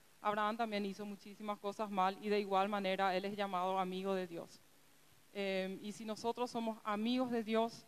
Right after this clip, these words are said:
una relación con Dios, él nos va a dar la posibilidad de ser amigos buenos, novios, novias buenos, esposos, hijos, hermanas buenas para las personas que están en nuestro círculo de entrega total.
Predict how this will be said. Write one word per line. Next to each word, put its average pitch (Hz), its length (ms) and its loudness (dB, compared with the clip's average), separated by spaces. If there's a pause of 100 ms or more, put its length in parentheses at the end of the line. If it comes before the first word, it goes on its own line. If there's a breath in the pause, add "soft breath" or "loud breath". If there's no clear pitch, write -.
(140)
una 220 180 2
relación 226 560 2
con 233 160 2
Dios, 208 300 0 (160)
él 233 200 6
nos 240 140 8
va 196 140 8
a - 20 6
dar 196 160 6
la 196 100 4
posibilidad 196 680 2 (720)
de 208 120 2
ser 208 340 -2
amigos 214 680 -2 (360)
buenos, 214 720 0 (160)
novios, 208 580 -2
novias 214 460 -6
buenos, 208 480 -2 (600)
esposos, 208 600 -6 (420)
hijos, 214 500 -6 (120)
hermanas 202 640 -4 (840)
buenas 220 480 0 (840)
para 214 420 2
las 214 160 -4
personas 202 460 -4
que 220 80 -12
están 196 440 -4
en 196 160 -4
nuestro 190 320 -4
círculo 185 440 -2
de 190 100 0
entrega 175 420 -6
total. 175 400 -4